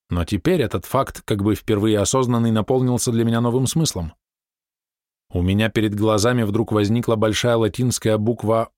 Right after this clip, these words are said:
«У». В верхнем левом конце этого «У» находится дом Коямады.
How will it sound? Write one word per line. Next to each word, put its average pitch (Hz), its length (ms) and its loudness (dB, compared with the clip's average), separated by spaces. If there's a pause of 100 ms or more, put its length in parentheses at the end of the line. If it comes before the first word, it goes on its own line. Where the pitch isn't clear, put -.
«У». 160 240 0 (1120)
В 90 100 -4
верхнем 117 520 0
левом 117 300 2
конце 113 500 0
этого 101 560 -2
«У» 208 200 0 (360)
находится 196 540 0
дом 151 260 0
Коямады. 139 600 0